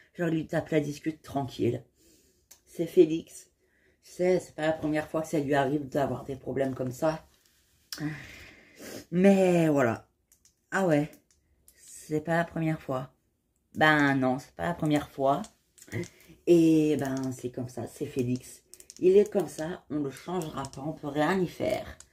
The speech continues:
Ah d'accord. Eh oui, ah d'accord. Comme tu dis, Félix,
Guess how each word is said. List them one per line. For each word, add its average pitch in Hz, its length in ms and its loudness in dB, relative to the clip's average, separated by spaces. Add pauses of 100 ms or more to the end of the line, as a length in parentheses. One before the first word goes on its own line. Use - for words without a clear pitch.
(380)
Ah 226 120 -4
d'accord. 180 380 -4 (640)
Eh 180 300 2
oui, 151 280 0
ah 151 160 -6
d'accord. - 540 -4 (400)
Comme 156 240 -2
tu - 140 -8
dis, 143 360 -6 (440)
Félix, 160 720 -2